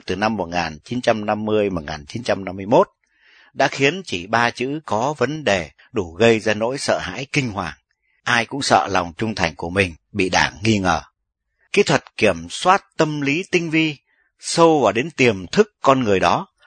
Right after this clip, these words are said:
của ông Stalin, Mao Trạch Đông đã thí nghiệm thành công ở nước họ. Nó được Đảng Cộng sản Việt Nam nhập cảng vào nước ta từ những năm một nghìn chín trăm năm mươi, đến bây giờ vẫn còn di họa. Con ngáo ộp sợ hãi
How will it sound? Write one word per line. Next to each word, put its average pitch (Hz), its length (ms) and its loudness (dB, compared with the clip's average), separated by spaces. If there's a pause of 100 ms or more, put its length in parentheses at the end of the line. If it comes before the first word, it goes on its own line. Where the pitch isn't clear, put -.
(120)
của 87 200 -4
ông 123 240 4
Stalin, 117 640 -2
Mao 107 260 0
Trạch - 240 -4
Đông 104 320 0
đã 101 340 -2
thí 123 120 -4
nghiệm 135 320 2
thành 80 260 -6
công 107 260 -2
ở 73 160 -10
nước 131 180 -8
họ. 101 300 -6 (600)
Nó 175 100 2
được 151 180 4
Đảng 90 180 2
Cộng 110 180 -6
sản 90 220 -2
Việt 101 140 -4
Nam 123 320 0
nhập 107 180 4 (120)
cảng 85 260 0
vào 92 100 -4
nước 131 260 -4
ta 113 320 4
từ 98 140 -2
những 104 220 -4
năm 110 160 4
một 87 120 -6
nghìn 82 320 0
chín 110 140 -10
trăm 101 220 -2
năm 98 200 -6
mươi, 95 260 -2 (520)
đến 135 240 4
bây 127 140 4
giờ 87 440 2
vẫn 139 220 -6
còn 82 300 -2
di 104 220 -4
họa. 90 400 -6 (600)
Con 127 300 -4
ngáo 143 220 0
ộp 98 200 -2
sợ 110 320 4
hãi 107 380 -4